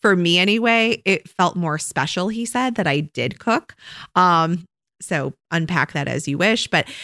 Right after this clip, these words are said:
he's, I, I think the ten-year bucket list was a flop, uh, just 'cause he said he needed to t-, make more ti-, uh, needed more time to process and kinda think through his responses, which is a pretty, like, typical Mark response.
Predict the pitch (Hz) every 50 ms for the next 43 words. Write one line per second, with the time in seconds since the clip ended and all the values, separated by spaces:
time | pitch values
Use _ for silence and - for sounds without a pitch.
0 | - 240 214 - 254 247 - - - - - - 139 214 - - 392 403 - 247
1 | - - 180 160 160 156 160 165 165 147 - 123 - 165 175 - - 165 - 151
2 | - - _ 143 127 127 131 196 131 - _ _ - 170 175 165 165 160 156 160
3 | 151 - 185 - 208 - - - 285 - 226 - - - 160 160 185 170 160 156
4 | 151 143 151 170 - 156 - 170 - 160 175 147 135 - - 170 208 - - 151
5 | - - - - - 156 151 147 139 - _ - 175 - 170 175 170 175 180 156
6 | 151 - - 151 139 123 - - 156 139 139 - - 147 - - 151 - 151 143
7 | 151 - 147 143 - - 147 160 165 143 - 147 - - 127 131 147 - 170 185
8 | - 277 - 349 277 277 226 - - - 180 160 151 151 143 151 151 147 - -
9 | - - 139 - 156 160 151 143 151 151 123 135 143 - 135 151 - - 131 117
10 | 127 160 220 - -